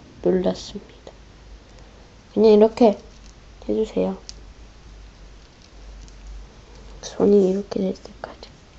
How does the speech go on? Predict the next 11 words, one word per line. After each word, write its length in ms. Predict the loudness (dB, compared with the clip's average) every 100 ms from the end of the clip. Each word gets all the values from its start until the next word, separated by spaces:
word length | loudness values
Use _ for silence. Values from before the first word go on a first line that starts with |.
| -20 -20 -20 -20 -20 -20 -18 -4
이거 360 | 10 12 12
반죽은 500 | 10 2 4 4 6
한 160 | 4 0
십 200 | -2 -6 -8
분, 460 | 2 4 6 4 2 -8 -20 -20 -20 -20 -20 -20 -12
한 260 | 0 2 2
오 160 | 2 4
분, 180 | 4 2
십 180 | 0
분이 220 | 2 4 4 -2 -12 -20 -20 -20 -20 -20 -20 -20 -20 -20 -10 -4
맞는데 800 | 0 0 0 4 4 4 2